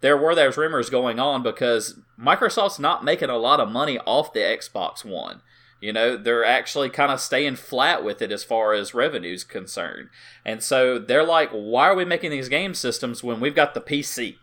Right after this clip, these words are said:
You know, you got the P C, a lot of these games now are coming out on Steam,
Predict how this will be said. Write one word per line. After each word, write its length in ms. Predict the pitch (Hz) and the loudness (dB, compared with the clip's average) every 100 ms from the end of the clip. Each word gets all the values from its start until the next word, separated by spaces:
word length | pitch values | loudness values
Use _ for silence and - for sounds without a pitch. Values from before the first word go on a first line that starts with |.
| _ _ _ _ _ - | _ _ _ _ _ -10
You 100 | 113 | -4
know, 140 | 113 117 | 0 0
you 320 | 104 87 123 | -2 -6 0
got 160 | 156 | 0
the 60 | 160 | 0
P 200 | 160 190 | -4 -4
C, 380 | 196 151 135 131 | -4 -4 -2 -2
a 100 | - | 0
lot 200 | 113 143 | 2 2
of 80 | 160 | 2
these 180 | 160 | -2
games 380 | 147 143 143 135 | -2 0 -2 -6
now 280 | 139 123 127 | -2 0 0
are 80 | 117 | 0
coming 300 | - 131 127 | -2 -4 0
out 160 | 127 | 2
on 140 | 123 117 | 0 -2
Steam, 640 | - - 120 120 120 117 | -4 0 0 0 -4 -8